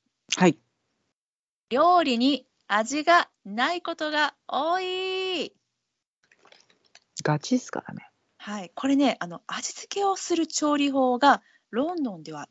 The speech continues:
Speaker 2: 一般的じゃないそうなんですよね。
Speaker 1: はい。
Speaker 2: ね、私たちもね、あれ？なんでこんなものが、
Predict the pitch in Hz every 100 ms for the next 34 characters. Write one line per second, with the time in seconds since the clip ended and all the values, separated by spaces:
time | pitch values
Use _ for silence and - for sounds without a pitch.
0 | - 269 311 _ 311 311 294 277 254 160
1 | 143 151 - 262 254 170 139 - - 156
2 | - _ - 156 143 127 - _ _ _
3 | _ - 254 233 - _ - 220 339 392
4 | - 180 156 160 160 185 _ - - 214
5 | 294 392 _ 220 269 440 453 - 415 403
6 | 392 370 302 180 196 175